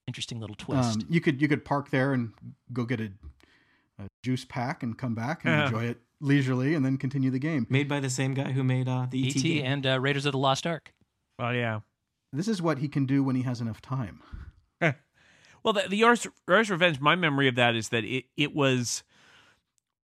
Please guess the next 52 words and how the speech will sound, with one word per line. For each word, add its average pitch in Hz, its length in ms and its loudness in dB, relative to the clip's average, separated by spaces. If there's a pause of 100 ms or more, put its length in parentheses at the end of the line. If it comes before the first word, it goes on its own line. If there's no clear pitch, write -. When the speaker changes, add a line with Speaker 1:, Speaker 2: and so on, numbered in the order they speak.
(340)
Speaker 3:
it, - 280 -12
like 160 140 2
Steve 202 220 0
said, 131 160 2
it 117 100 0
was 127 100 0
so 165 200 2
different 139 440 0
from 127 160 -6
a 120 60 2
lot 117 160 4
of 110 80 0
the 107 80 0
twenty-six 113 400 -4
hundred 107 200 -4
games 107 340 -4
that 113 120 -4
it, 127 240 -8
it 139 140 -4
was, 151 240 0
um, 117 460 0 (720)
I, 131 80 -12 (100)
I, 180 220 4 (220)
I'm 185 100 2
always 165 300 4
struck 143 340 2
that 135 140 0
it, 139 160 0
it 143 160 -2
was 139 180 0
an 131 80 -6
Atari 139 460 0
official 104 560 -4 (320)
and 135 180 2
not 135 340 4
one 143 280 0
of 123 60 -2
these, 127 260 0
like, 120 140 0
Activision 113 680 -2
games, 95 400 -6
because 135 160 -8
Activision 143 640 2
did 120 160 -4
lots 117 240 0
of 120 80 -8
things 120 220 -4
to 117 100 -12
kind 123 200 -4
of, 110 60 -4
like, 113 160 -6
subvert 123 640 -4